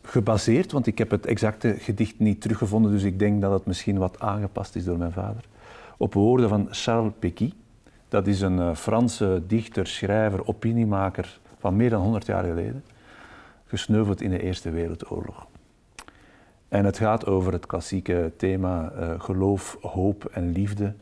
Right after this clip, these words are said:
Maar de hoop, die zit hem bij het kleine kindje dat nog heel haar leven voor zich heeft. En eigenlijk is dat, eh, op persoonlijk vlak heel mooi, maar ook op politiek vlak zou je kunnen zeggen, het is de nieuwe generatie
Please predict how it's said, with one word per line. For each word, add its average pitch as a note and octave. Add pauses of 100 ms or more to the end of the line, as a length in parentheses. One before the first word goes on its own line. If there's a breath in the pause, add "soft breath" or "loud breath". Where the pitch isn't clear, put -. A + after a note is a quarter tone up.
(360 loud breath)
Maar F#2+
de G2
hoop, C3+
die G2
zit G2+
hem F#2 (100)
bij F2 (420 soft breath)
het -
kleine F#2+
kindje G2+
dat -
nog - (200)
heel G2+ (100)
haar F#2
leven F#2
voor E2+
zich -
heeft. - (1200 loud breath)
En G2
eigenlijk G#2+
is G#2
dat, G2+
eh, F#2+
op F#2+
persoonlijk B2
vlak B2
heel A2
mooi, A2+ (240)
maar F2
ook F#2
op F#2
politiek G2
vlak G2
zou F2
je E2+
kunnen E2
zeggen, F2+
het -
is F2
de F#2
nieuwe F#2
generatie F2